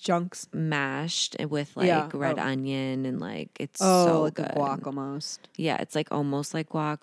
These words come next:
Speaker 2: but not
Speaker 1: Yeah.
Speaker 2: too guacky, if that makes sense.
Speaker 1: I, their sandwiches are good. Yeah, that place is gr-, really
Speaker 2: It's
Speaker 1: great.
Speaker 2: perfect
Speaker 1: Haven.
Speaker 2: to me.
Speaker 1: Yeah.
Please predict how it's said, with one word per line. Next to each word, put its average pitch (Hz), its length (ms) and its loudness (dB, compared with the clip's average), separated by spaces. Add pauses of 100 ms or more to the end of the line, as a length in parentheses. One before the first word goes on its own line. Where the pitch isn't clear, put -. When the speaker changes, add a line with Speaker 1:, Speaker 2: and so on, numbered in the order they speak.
Speaker 2:
but 127 360 -4 (1080)
not 127 520 -4 (200)
Speaker 1:
Yeah. 165 260 6
Speaker 2:
too 131 280 0
guacky, - 800 -8
if - 120 -14
that - 220 -10
makes - 180 -12
sense. - 380 -8
Speaker 1:
I, 185 180 6
their 190 160 4
sandwiches 165 460 -4
are 147 40 -4
good. 143 280 -4 (100)
Yeah, 196 140 4
that 220 140 8
place 262 200 2
is 233 120 -2
gr-, 190 180 4 (120)
really 190 200 6
Speaker 2:
It's 180 60 2
Speaker 1:
great. 160 260 4
Speaker 2:
perfect 175 300 2
Speaker 1:
Haven. 151 260 0
Speaker 2:
to 156 100 -6
me. - 140 -6
Speaker 1:
Yeah. 156 300 4